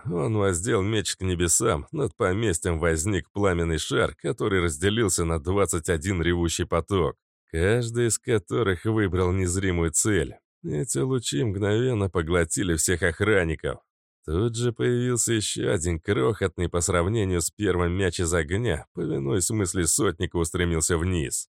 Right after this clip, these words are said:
Огибая препятствия в виде углов, пронесся и врезался в массивную тушу садовника, превращая голема, расположившегося в закутке, в дымящиеся оплавленные камни.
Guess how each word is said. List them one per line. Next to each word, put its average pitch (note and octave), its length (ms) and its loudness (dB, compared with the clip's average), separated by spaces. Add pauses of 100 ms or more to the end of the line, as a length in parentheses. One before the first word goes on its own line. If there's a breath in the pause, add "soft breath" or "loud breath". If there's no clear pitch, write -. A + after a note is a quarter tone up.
(300)
Огибая D#2+ 760 -2
препятствия G#2 840 -2
в D2+ 60 -2
виде F#2 320 0
углов, F2+ 560 0
пронесся E2 720 0
и D2+ 60 0
врезался F2+ 580 0
в F2+ 40 2
массивную F2+ 540 0
тушу G2 320 -4
садовника, E2 840 0
превращая A2+ 760 0
голема, E2 460 0
расположившегося F2 1000 0
в D#2+ 40 0
закутке, E2 800 -2
в C3+ 140 -8
дымящиеся F#2+ 880 0
оплавленные E2 640 0
камни. D2+ 560 -2